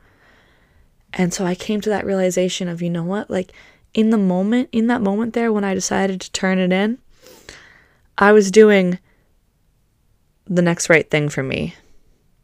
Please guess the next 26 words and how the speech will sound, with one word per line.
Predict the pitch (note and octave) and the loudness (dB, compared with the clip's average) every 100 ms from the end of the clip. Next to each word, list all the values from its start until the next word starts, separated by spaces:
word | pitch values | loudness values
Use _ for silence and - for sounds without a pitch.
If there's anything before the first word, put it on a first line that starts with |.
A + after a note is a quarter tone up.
| _ _ _ _ - _ _ _ - | _ _ _ _ -20 _ _ _ 0
And | F#3 | 2
that's | F3 E3+ E3+ | 4 4 4
what | F#3 | 2
I | F3+ | 4
have | F3 F3 - | 2 -2 -2
to | E3 D#3 - _ _ _ _ _ | 0 0 -2 _ _ _ _ _
remind | E3+ D#3 D3 D3 | -2 0 0 -2
myself. | - F3 - - F#3 - _ _ _ _ _ - | -6 -8 -10 -10 -12 -20 _ _ _ _ _ 0
That | E3+ - | 2 4
was | F3 - | 0 0
the | F3+ | 2
right | E3+ | 2
choice | - E3+ E3 | 2 0 0
for | - | 0
me | D#3 | -4
at | D3 - | -4 -4
that | E3+ | -6
time. | - E3 - - | -4 -4 -4 -4
And | - | 0
I | F3+ | 2
knew | F3+ F#3 A3 | 4 4 4
then | F3 E3 F#3 | 2 2 2
that | D3 - - - - _ _ - | 0 -2 -14 -20 -20 _ _ 8
if | G#3 - | 8 8
it | A#3 | 6
was, | G#3 F#3+ - | 6 4 -2